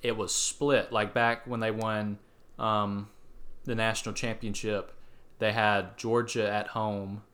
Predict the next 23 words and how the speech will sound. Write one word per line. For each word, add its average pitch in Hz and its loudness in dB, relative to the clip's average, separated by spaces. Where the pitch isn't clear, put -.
and 104 -4
then 104 -2
they 101 0
had 104 0
to 92 -12
travel 95 -2
to - -6
Tuscaloosa. 95 -6
It 104 -8
used 151 -2
to 127 -4
be 101 -4
split, 98 -2
but 107 0
then 127 4
I 117 4
think 147 -4
they 113 0
changed 110 -4
that 104 0
back 101 -4
in 92 -12
thirteen 107 0